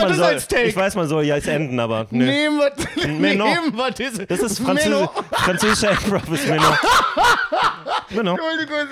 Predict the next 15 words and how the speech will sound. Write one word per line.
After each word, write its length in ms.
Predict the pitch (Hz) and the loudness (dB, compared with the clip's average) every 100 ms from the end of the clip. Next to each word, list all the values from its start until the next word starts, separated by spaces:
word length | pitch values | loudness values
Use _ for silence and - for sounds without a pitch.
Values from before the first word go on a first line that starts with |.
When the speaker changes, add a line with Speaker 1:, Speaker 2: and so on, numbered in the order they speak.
| 277 | -4
Speaker 2:
so 40 | |
laut 260 | 262 262 254 | 0 -2 -2
bin. 160 | 240 - | -6 -6
Mais 160 | 262 269 | -6 -2
non. 140 | 262 - | -2 -4
<laughs> 60 | - - 247 285 - - - - 831 855 855 831 807 784 831 - 1077 _ _ _ - 180 - | -12 -12 -12 -14 -16 -18 -20 -20 -20 -20 -20 -20 -20 -20 -20 -20 -20 _ _ _ -20 -18 -12
Jede 260 | 220 277 | -8 -6
Szene 320 | 254 - 277 247 | -4 -2 -2 -2
geht 140 | 233 | -6
vier 240 | - 254 | -4 -4
Sekunden. 380 | 220 202 196 190 | -4 -4 -4 -2
Speaker 1:
Ja. 100 | 147 | -2
Speaker 2:
<laughs> 420 | - 170 - 147 - - 147 | 0 -2 -2 -4 -6 -14 -12
Mais 140 | - | -6
non. 140 | 240 | -6